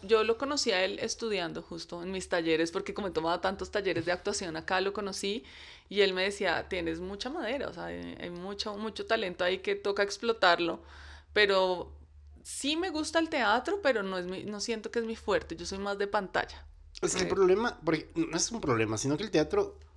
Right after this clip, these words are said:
Speaker 2: aunque requiere un esfuerzo, y es un esfuerzo, o sea, cada, cada producto tiene como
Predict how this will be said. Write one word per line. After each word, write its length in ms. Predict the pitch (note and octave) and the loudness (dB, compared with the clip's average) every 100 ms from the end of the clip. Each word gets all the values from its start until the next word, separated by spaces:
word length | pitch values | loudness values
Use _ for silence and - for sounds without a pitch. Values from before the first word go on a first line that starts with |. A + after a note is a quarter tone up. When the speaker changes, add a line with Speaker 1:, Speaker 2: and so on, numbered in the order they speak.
| - - - - - - - - | -20 -20 -20 -20 -20 -18 -18 4
Speaker 2:
aunque 240 | D#3 D#3 | 4 6
requiere 320 | C#3 C3 D3+ E3 | 2 6 6 8
un 100 | E3+ | 6
esfuerzo, 640 | C3 A2+ A2 - E3+ - - - | 4 2 0 0 -4 -4 -16 -14
y 60 | - | -8
es 100 | B2+ | -2
un 160 | C#3 C3 | -2 -2
esfuerzo, 600 | B2 C3 A#2+ - C3+ C3+ | 0 0 0 0 -2 -2
o 60 | C#3+ | -2
sea, 180 | C3+ E3 | 2 6
cada, 280 | F#3+ F3+ - - - - - - - | 6 6 -2 -10 -18 -16 -16 -14 -2
cada 200 | - D#3+ | 4 6
producto 340 | D#3 D3 C3+ C#3 | 6 4 2 4
tiene 240 | C#3+ C#3+ | 6 6
como 420 | C#3 C3 G#2+ G2 | 6 4 4 0